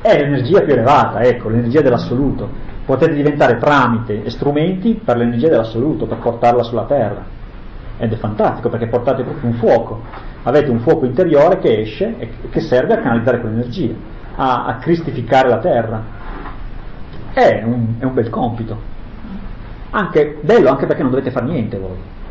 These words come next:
Voi andate in un posto e fate, e fate quello che dovete fare. C'è qualcuno che fa al vostro posto. State lì, venite messi in un posto.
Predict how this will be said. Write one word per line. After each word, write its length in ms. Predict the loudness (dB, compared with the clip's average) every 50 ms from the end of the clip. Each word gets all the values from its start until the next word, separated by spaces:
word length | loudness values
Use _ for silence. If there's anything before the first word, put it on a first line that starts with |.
| -14 -2 2
Voi 140 | 2 4
andate 260 | 4 4 4 4 2 2
in 80 | 0
un 80 | 0 2
posto 500 | 4 4 4 4 4 0 -4 -4 -4 -4 -4
e 80 | -6 -4
fate, 500 | -2 0 -2 -2 0 -2 -2 -2 -2 -6 -12 -16 -16 -16 -14 -14 -12 -12 -12 -12 -12 -12 -10 -10
e 60 | -4
fate 240 | -2 -2 0 0 0
quello 140 | 0 0
che 80 | 0 0
dovete 220 | -2 -4 -4 -6
fare. 380 | -6 -6 -6 -6 -6 -8 -12 -14 -16 -16 -16 -16 -14 -14 -6
C'è 140 | -4 -4 2
qualcuno 380 | 2 2 2 4 2 2 2 2
che 80 | 0
fa 280 | -2 0 2 2 2 2
al 120 | 0 0
vostro 260 | -2 -4 -4 -4 -6
posto. 320 | -4 -2 -2 -4 -4 -8 -14 -16 -16 -16 -14 -14 -14 -14 -12 -12 -12 -12 -12 -12 -12 -12 -14 -14 -12 -12 -12 -12 -12 -14
State 280 | -6 -4 -4 0 2 2
lì, 280 | 2 2 0 0 -4 -4
venite 300 | -2 -2 0 0 0 0
messi 260 | 0 0 0 0 -2 -2
in 60 | -2
un 80 | 0
posto. 400 | 2 2 2 0 0 -4 -10 -10